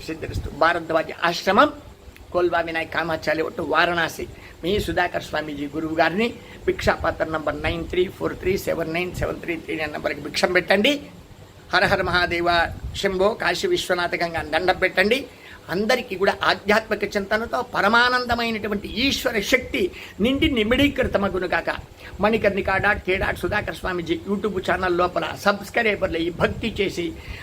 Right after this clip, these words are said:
మమ్మల్ని అనుసరించేటువంటి ప్రతి భక్తునికి, ఆ భక్తుని ఇంటికి, ఆ ఇంటి పరివారానికి, స్నేహితులకి, బంధువులకి కూడా కాశీ విశ్వనాథుడు సదా రక్ష ఉండునుగాక అని చెప్పి శతసిద్ధంగా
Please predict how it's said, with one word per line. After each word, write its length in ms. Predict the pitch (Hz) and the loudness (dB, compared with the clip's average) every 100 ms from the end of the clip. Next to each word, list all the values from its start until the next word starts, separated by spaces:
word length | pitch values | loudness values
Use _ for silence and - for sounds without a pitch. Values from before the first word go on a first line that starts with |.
| - | -2
మమ్మల్ని 480 | 185 220 233 247 254 | 2 4 4 2 2
అనుసరించేటువంటి 840 | 214 196 220 208 202 196 185 - | 0 0 0 -2 -2 -4 -4 -8
ప్రతి 360 | - 202 196 190 | -6 -8 -2 -2
భక్తునికి, 560 | 160 175 226 214 262 262 | -2 -4 0 0 0 0
ఆ 140 | 202 | 0
భక్తుని 480 | 170 175 262 226 185 | 0 -2 -2 -2 0
ఇంటికి, 500 | 208 226 285 - 185 - - - - 214 | 2 2 0 0 -2 -2 -14 -18 -2 0
ఆ 20 | |
ఇంటి 300 | 214 233 311 | 0 -2 -6
పరివారానికి, 800 | - 196 226 240 240 226 220 202 | -2 0 4 4 4 2 0 -4
స్నేహితులకి, 560 | - 202 220 214 185 202 | -2 0 0 -2 -4 0
బంధువులకి 500 | 180 196 196 175 190 | 0 2 0 0 2
కూడా 220 | 233 - - - - - | 2 2 -2 -18 -8 -2
కాశీ 300 | 208 208 208 | 0 0 -4
విశ్వనాథుడు 640 | 185 - 180 180 180 165 | -4 -6 -8 -6 -6 -6
సదా 380 | 156 160 190 190 | -4 -2 0 0
రక్ష 280 | 170 - 160 | -2 -4 -6
ఉండునుగాక 600 | 170 165 160 151 151 151 147 143 - - | -6 -4 -4 -2 -2 0 -2 -2 -10 -6
అని 120 | 170 | -4
చెప్పి 200 | 185 208 | -2 -2
శతసిద్ధంగా 840 | 202 190 202 202 214 - 170 180 | 0 2 4 2 0 -4 -4 -4